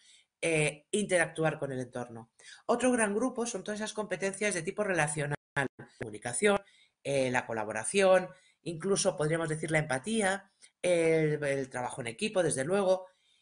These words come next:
y todas, eh, tienen en común esto que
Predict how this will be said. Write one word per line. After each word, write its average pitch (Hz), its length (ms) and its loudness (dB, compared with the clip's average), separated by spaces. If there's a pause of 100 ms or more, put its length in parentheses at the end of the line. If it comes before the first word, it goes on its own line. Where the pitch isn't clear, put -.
(320)
y 277 160 -4
todas, 277 520 -2 (160)
eh, 190 560 -2 (240)
tienen 240 240 4
en 240 120 -2
común 240 380 -2
esto 190 280 2
que 233 360 -2